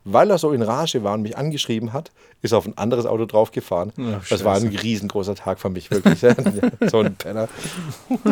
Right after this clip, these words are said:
Speaker 1: Gut gemacht.
Speaker 2: Gut gemacht, ja.
Speaker 1: Gut gemacht. Jetzt sind wir ein bisschen von den Themen abgekommen. Jetzt haben wir so schöne Themen gehabt. Was haben wir denn? Wir hatten, äh, Nazi-Dokumentation. Warum gibt's so viele und warum sind sie so anziehend? Wir hatten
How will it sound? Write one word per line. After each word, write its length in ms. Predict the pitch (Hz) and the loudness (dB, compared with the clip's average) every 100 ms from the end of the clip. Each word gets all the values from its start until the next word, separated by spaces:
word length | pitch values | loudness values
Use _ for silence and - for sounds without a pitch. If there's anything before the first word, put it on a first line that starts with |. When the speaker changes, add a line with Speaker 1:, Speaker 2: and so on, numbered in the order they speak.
| - - - 175 - 175 - - - - | 0 -2 -2 -4 -4 -8 -8 -20 -12 -6
Speaker 1:
Gut 160 | 170 | -4
gemacht. 260 | 104 82 - - - _ | -4 -6 -10 -18 -20 _
Speaker 2:
Gut 240 | - - - | -12 -6 -2
gemacht, 240 | 127 - | -2 0
ja. 120 | 139 - - - - - | -2 -4 -16 -20 -20 -20
Speaker 1:
Gut 100 | 113 - | -20 -18
gemacht. 180 | - 82 - - - - - - - - - - - - - - - | -18 -18 -20 -20 -20 -20 -20 -20 -20 -20 -18 -20 -20 -20 -20 -14 0
Jetzt 120 | 151 | 8
sind 80 | 196 | 10
wir 60 | 233 | 8
ein 40 | |
bisschen 160 | 147 147 | 6 0
von 140 | 151 | 2
den 140 | 131 | 2
Themen 320 | - 277 302 233 | 2 2 4 4
abgekommen. 480 | 151 135 - 127 | 4 2 2 4
Jetzt 80 | 120 | 4
haben 80 | 160 | 2
wir 60 | 143 | 2
so 120 | 175 | 2
schöne 240 | 226 196 | 4 4
Themen 240 | - 240 240 | 4 0 2
gehabt. 400 | 107 - - - - - - - | 0 -2 -4 -12 -18 -20 -20 -2
Was 160 | 123 190 | 0 2
haben 100 | 214 | 2
wir 80 | 120 | 2
denn? 200 | 98 98 - | 0 -4 -2
Wir 120 | 113 | -2
hatten, 220 | 110 107 | 0 -2
äh, 340 | 101 113 117 107 | 0 0 0 2
Nazi-Dokumentation. 1040 | 131 165 185 180 170 165 156 151 175 240 | 0 0 0 0 2 0 -2 -2 0 4
Warum 160 | 156 123 | 4 4
gibt's 180 | 156 - | 2 -2
so 80 | 175 | -2
viele 300 | - 196 156 | -2 -2 2
und 80 | |
warum 140 | 113 113 | 2 2
sind 160 | 113 | -2
sie 80 | 98 | -2
so 100 | 95 | 0
anziehend? 480 | 92 131 - 196 226 - _ _ - - - | 0 -2 -4 -6 -6 -14 _ _ -20 -14 -8
Wir 140 | 98 | -6
hatten 180 | 98 | -6